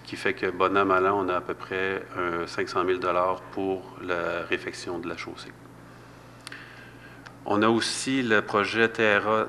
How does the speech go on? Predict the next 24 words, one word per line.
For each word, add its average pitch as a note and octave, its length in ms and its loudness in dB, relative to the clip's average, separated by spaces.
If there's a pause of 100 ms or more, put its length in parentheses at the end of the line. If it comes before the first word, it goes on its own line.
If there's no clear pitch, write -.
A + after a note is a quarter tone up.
treize G#2 460 0 (120)
dix-huit, F#2+ 720 -6
euh, G2 140 -2
qui - 100 -4
est F#2+ 160 -2
un F#2 80 6
projet G2 280 2
de G#2 40 -2
la G2+ 80 4
mise G#2+ 180 2
aux G#2+ 80 4
normes A2 220 4
de G#2+ 60 4
l'entrée G2 340 4
électrique G2 400 0
du F#2+ 140 -10
garage F#2 340 4
munici-, F2 320 -2 (220)
municipal, F#2 580 -2
excusez, F#2 480 -6
et G#2 100 -2
l'ajout G2 300 2
d'une G2 180 -2
génératrice. F#2 760 0